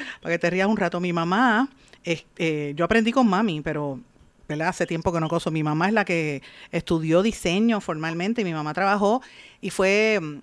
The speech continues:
en la época de Carlota Alfaro. Mi mamá, eh, eh, fue ma-, fue prácticamente la que supervisaba un montón de diseñadores famosos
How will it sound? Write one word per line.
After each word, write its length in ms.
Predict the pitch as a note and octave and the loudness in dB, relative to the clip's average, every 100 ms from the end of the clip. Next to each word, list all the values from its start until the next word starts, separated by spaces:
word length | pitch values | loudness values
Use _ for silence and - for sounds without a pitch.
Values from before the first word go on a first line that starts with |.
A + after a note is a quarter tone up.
| - | -8
en 80 | E3+ | -4
la 100 | D#3+ | -2
época 260 | D#3 G#3+ | -2 0
de 100 | G#3+ | 0
Carlota 320 | G#3 E3+ F3 G3+ | 0 -2 0 -2
Alfaro. 420 | G#3+ F#3 G#3+ F3+ | 0 2 2 0
Mi 100 | E3 | -2
mamá, 480 | D#3+ D#3+ F#3 G#3 F3+ - - - - | -4 -2 0 -2 -4 -16 -20 -20 -6
eh, 360 | E3+ D#3+ D3 C#3 C3+ C3+ _ | -4 -2 -4 -6 -10 -12 _
eh, 140 | E3+ | -6
fue 180 | - G3 | 0 2
ma-, 120 | A3 - | 2 -2
fue 380 | - F#3 A3 A#3+ | 0 2 2 2
prácticamente 640 | A3 G3 A#3 A3 A#3 A#3+ | -2 0 -2 0 0 2
la 100 | G3+ | 2
que 120 | F#3+ | 0
supervisaba 500 | G3 F#3 E3 - F3+ | -4 -4 -4 -2 0
un 80 | A3+ | 2
montón 460 | A3+ A3 A3+ A#3+ C4 | 0 2 4 6 8
de 100 | A3+ | 6
diseñadores 560 | G#3+ F#3+ F3+ E3+ G#3 | 4 0 0 0 -2
famosos 560 | - E3+ F3 F3+ E3+ | -2 -6 -4 -6 -8